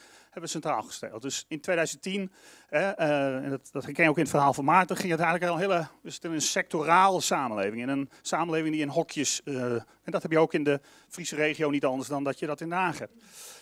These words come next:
Dus je ziet dat die samenleving georganiseerd is in een, in een vrij klassieke vorm. En wat we gedaan hebben is eigenlijk gezegd, ja, dat is volledig aan het veranderen naar een soort netwerksamenleving waarbij dat veel diffuser is, onduidelijker is. En wat betekent dat nou eigenlijk voor rurale gebieden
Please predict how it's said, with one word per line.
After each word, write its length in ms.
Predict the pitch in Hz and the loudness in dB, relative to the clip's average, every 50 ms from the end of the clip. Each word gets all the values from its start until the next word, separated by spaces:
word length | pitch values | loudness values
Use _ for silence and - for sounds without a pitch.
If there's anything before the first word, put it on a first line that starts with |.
| - - _ - | -20 -20 _ -14
Dus 140 | 170 147 | -10 -8
je 60 | 175 170 | -6 -6
ziet 140 | 208 214 | -4 0
dat 100 | 208 196 | 0 0
die 160 | 170 185 180 - | 0 -2 -4 -2
samenleving 600 | - - 196 190 220 220 220 202 196 180 170 175 | 0 0 2 2 4 4 4 4 4 4 2 0
georganiseerd 560 | - 185 165 170 175 156 165 185 190 190 185 | -2 -2 -2 -2 -2 0 0 0 0 0 -2
is 120 | 170 - | -4 -4
in 100 | 185 160 | -4 -2
een, 180 | 165 160 151 - - - - - - | -2 -2 -4 -4 -8 -12 -12 -14 -14
in 100 | 190 160 | -14 -14
een 60 | 156 | -10
vrij 200 | - 190 170 170 | -8 -8 -8 -6
klassieke 420 | - 175 156 - - 196 - - | -4 -4 -4 -2 -4 -4 -6 -8
vorm. 300 | - - 139 113 92 - - - _ _ _ _ _ _ _ _ | -4 -2 0 0 -2 -4 -10 -20 _ _ _ _ _ _ _ _
En 120 | - 151 151 | -10 -6 -6
wat 100 | 170 170 | -6 -6
we 40 | 151 | -6
gedaan 320 | - 175 160 165 180 196 | -6 -2 0 2 2 2
hebben 100 | 190 190 175 165 | 0 -2 -4 -6
is 20 | |
eigenlijk 200 | 190 175 175 170 | -10 -10 -10 -12
gezegd, 200 | - - 165 - 180 165 | -14 -14 -10 -8 -6 -6
ja, 60 | 147 | -6
dat 120 | 151 160 - | -6 -8 -8
is 120 | 160 - | -10 -14
volledig 480 | - - - - 185 180 196 196 175 156 | -14 -16 -14 -8 -4 -2 -2 -2 -2 -6
aan 120 | 165 151 151 | -8 -8 -10
het 120 | - - | -8 -6
veranderen 500 | - 143 156 196 202 147 117 131 180 - - - - - - - - _ | -4 0 2 2 4 6 6 6 4 4 0 -14 -20 -20 -20 -20 -18 _
naar 160 | - 135 135 143 | -8 -6 -6 -6
een 60 | 139 | -8
soort 200 | - 160 143 135 | -6 -8 -6 -4
netwerksamenleving 920 | 185 202 165 165 143 - - 180 156 135 127 120 120 113 120 135 160 170 | -4 -2 0 -2 -2 0 0 -2 0 0 0 0 0 0 -2 -2 -4 -4
waarbij 280 | 160 151 147 156 151 147 | -6 -2 -2 -2 -2 0
dat 280 | 147 143 147 - - - - - _ | 0 -2 -2 -4 -8 -20 -20 -20 _
veel 340 | - - 190 175 175 151 139 | -4 -2 0 0 0 -2 -4
diffuser 520 | 165 175 - - - 196 175 151 170 147 | -6 -10 -6 -2 0 0 0 0 0 0
is, 180 | 151 151 143 - | 0 -2 -4 -4
onduidelijker 600 | 151 135 139 143 156 170 175 165 151 - 151 147 | -4 -2 2 4 6 6 4 4 0 -2 -4 -4
is. 200 | 156 160 - - - - - - - - - _ | -4 -4 -6 -10 -16 -20 -20 -20 -20 -20 -16 _
En 60 | - | -4
wat 100 | 147 165 | -2 -2
betekent 420 | 160 - - 208 208 233 220 220 - | -2 0 2 2 2 2 2 -2 -8
dat 140 | 196 190 - | -8 -8 -8
nou 120 | 185 160 | -8 -8
eigenlijk 300 | 160 180 175 - 151 - | -8 -8 -10 -10 -12 -10
voor 120 | - 165 | -10 -8
rurale 360 | 151 165 151 160 180 175 165 151 | -6 -6 -6 -4 -4 -4 -6 -6
gebieden 360 | - 175 185 202 170 110 | -8 -8 -10 -8 -8 -10